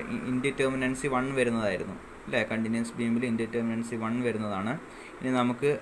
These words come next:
രണ്ട് indeterminacy വരുന്ന ബീമിൻ്റെ ഒരു problem കൂടിയും ചെയ്യാം. ഓക്കെ, അതിന് മുമ്പായിട്ട് നിങ്ങൾ ഇതൊന്ന് just note ചെയ്യോ, note ചെയ്തോ. ആ, ഇത്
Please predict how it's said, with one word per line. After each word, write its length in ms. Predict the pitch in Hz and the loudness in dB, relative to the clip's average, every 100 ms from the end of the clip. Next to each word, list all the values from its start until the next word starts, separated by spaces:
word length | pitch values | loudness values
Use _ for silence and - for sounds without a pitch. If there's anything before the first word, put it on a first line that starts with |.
| - 85 117 | -4 -2 2
രണ്ട് 240 | 123 147 147 | 2 2 0
indeterminacy 720 | 127 117 123 120 120 117 123 117 | 0 0 0 0 0 0 0 0
വരുന്ന 240 | 107 123 196 - 120 | 2 0 -4 -4 0
ബീമിൻ്റെ 320 | 120 120 117 | 0 2 2
ഒരു 100 | 117 113 | 2 0
problem 280 | 110 113 113 | -2 0 0
കൂടിയും 180 | 113 113 113 | 0 -2 -2
ചെയ്യാം. 200 | 95 - - - - - 123 | -6 -8 -14 -16 -16 -6 -4
ഓക്കെ, 160 | 104 98 - - - - - - - - - - | -4 -8 -12 -16 -16 -16 -16 -16 -18 -18 -4 2
അതിന് 200 | 123 143 127 | 2 4 2
മുമ്പായിട്ട് 500 | 123 127 120 113 151 143 | 4 6 6 6 2 4
നിങ്ങൾ 160 | 120 117 117 | 2 2 2
ഇതൊന്ന് 260 | 117 117 110 | 2 2 2
just 180 | 110 120 110 | 0 0 0
note 180 | 104 113 | 0 0
ചെയ്യോ, 180 | 101 139 - - 120 | 2 2 -2 -2 0
note 160 | 117 120 | 2 2
ചെയ്തോ. 240 | 104 123 196 - - - - 110 | 2 2 0 -6 -16 -16 -4 4
ആ, 20 | 107 110 - | 4 4 2
ഇത് 120 | 127 | 2